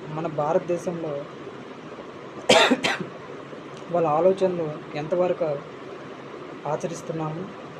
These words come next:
వాళ్ళ బాటలో ఎంతవరకు నడుస్తున్నాము, మరి ఈ రాజకీయ నాయకులు అనేక రంగాలు, అనేక శాఖలు ఏ విధంగా వాళ్ళ హక్కులను మెరుగైన అభివృద్ధి బాటలో ఎంతవరకు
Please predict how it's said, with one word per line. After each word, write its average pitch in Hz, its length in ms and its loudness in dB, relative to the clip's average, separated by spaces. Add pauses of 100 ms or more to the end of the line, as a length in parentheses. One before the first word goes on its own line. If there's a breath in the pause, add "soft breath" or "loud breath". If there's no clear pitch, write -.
(720)
వాళ్ళ 160 160 4
బాటలో 165 400 2
ఎంతవరకు 165 420 0
నడుస్తున్నాము, 151 580 -4 (1080)
మరి 170 220 4
ఈ 160 40 6
రాజకీయ 160 420 2
నాయకులు 165 400 0
అనేక 160 380 0
రంగాలు, 160 420 2
అనేక 151 400 -2
శాఖలు 160 440 -2 (140)
ఏ 151 100 0
విధంగా 160 540 0 (760)
వాళ్ళ 156 160 4
హక్కులను 156 480 0 (1120)
మెరుగైన 170 380 4 (1300)
అభివృద్ధి 175 300 4
బాటలో 170 340 2
ఎంతవరకు 160 520 2